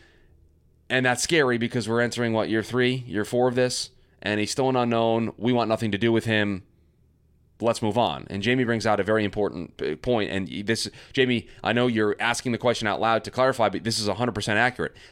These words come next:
Tom Brady threw more passes last year than Lance has had in his college and pro career combined. Tom Brady, last year, in the last season of Tom Brady's career, threw more passes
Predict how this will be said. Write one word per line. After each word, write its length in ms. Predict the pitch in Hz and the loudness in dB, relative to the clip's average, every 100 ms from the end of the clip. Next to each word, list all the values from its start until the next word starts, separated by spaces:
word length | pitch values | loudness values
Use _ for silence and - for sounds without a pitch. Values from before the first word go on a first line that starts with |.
| - | -4
Tom 180 | 127 | 0
Brady 220 | 139 156 160 | 2 2 2
threw 180 | 147 | 0
more 160 | 123 127 | 0 0
passes 340 | 127 123 123 | 0 -2 -2
last 240 | 110 107 - | 0 0 0
year 120 | 104 | -2
than 120 | 98 | 0
Lance 220 | 104 110 | 0 -2
has 120 | 107 98 | -4 -4
had 260 | 101 101 | 0 2
in 80 | 98 | 0
his 100 | 92 | -4
college 380 | - 98 101 101 | -2 0 0 0
and 80 | 95 | -2
pro 180 | 98 | -2
career 240 | 92 90 87 | 0 -4 -6
combined. 400 | 90 80 - - _ _ _ _ _ - | -8 -12 -12 -18 _ _ _ _ _ -4
Tom 200 | 135 156 | 0 2
Brady, 380 | 160 113 107 - _ _ | 2 0 -2 -8 _ _
last 360 | - 104 117 95 | -2 -2 -2 -4
year, 220 | 67 - _ | -6 -8 _
in 100 | - | -6
the 80 | 110 | -2
last 280 | 95 110 131 | 2 0 0
season 240 | 135 135 | -4 -2
of 80 | 139 | -4
Tom 180 | 127 120 | -2 0
Brady's 220 | 120 120 | 0 -2
career, 400 | - 127 92 82 - - | -2 0 0 0 -8 -18
threw 240 | - 127 | -4 0
more 220 | 107 110 147 | 2 2 0
passes 500 | 147 135 107 95 | 0 -2 -2 -4